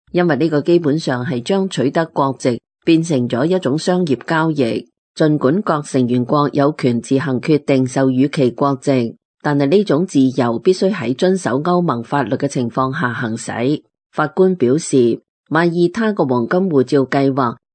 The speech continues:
侵犯咗真誠合作嘅原則，破壞咗成員國之間嘅互信。黃金護照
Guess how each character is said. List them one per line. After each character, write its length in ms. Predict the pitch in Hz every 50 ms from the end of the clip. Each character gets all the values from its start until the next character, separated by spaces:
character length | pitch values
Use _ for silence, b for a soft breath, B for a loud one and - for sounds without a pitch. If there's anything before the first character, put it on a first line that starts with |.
| _
侵 160 | - 190 202 220
犯 240 | - 156 127 127
咗 180 | 117 123 117 147
真 220 | - - 202 196 202
誠 240 | 196 - 123 113 117
合 160 | 127 139 127 127
作 160 | - 131 123
嘅 100 | 131 135 123
原 220 | 123 117 110 110
則， 300 | 110 - 151 151 151 135 _ _ _ _ _
破 140 | - - 165
壞 260 | 160 156 143 131 120
咗 180 | - 127 123 110 -
成 200 | - 143 131 123
員 180 | 117 127 120 120
國 180 | 117 147 143 143
之 200 | 143 - 170 170
間 280 | 165 - 180 175 180 180
嘅 120 | 156 139
互 200 | 127 127 123 120
信。 460 | 123 - - 131 131 123 123 117 - - _ _ _ _ _ _ _ -
黃 200 | 135 135 135 135
金 120 | 185 202 202 196
護 200 | 165 143 135 127
照 320 | 127 - 143 139 135 131